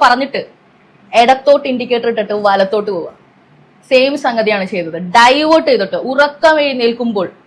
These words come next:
കലീമ ചൊല്ലാൻ അറിയാമോ എന്ന് ചോദിച്ച് ഉടുപ്പൂരി മതം നോക്കി കൊന്നതിന് പകരമായി ഒൻപതിടത്ത് കലീമ ചൊല്ലിച്ചു മോദി. അതെ,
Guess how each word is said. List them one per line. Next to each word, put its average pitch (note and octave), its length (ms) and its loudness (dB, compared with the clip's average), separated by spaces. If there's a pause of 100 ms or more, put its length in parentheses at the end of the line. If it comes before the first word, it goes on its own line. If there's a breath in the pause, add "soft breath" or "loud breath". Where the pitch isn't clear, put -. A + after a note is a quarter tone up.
(920)
കലീമ F4+ 340 2
ചൊല്ലാൻ F#4 440 4
അറിയാമോ F4+ 480 4
എന്ന് D#4 360 0
ചോദിച്ച് D4 560 -2 (360)
ഉടുപ്പൂരി C4 680 -6 (380)
മതം A#3 380 -2
നോക്കി A3+ 320 -4
കൊന്നതിന് A3+ 520 -6 (100)
പകരമായി A3 520 0 (300)
ഒൻപതിടത്ത് B3+ 920 -2 (520)
കലീമ A3+ 400 -2
ചൊല്ലിച്ചു A#3+ 640 -2
മോദി. G3+ 340 -6 (260)
അതെ, B3+ 320 2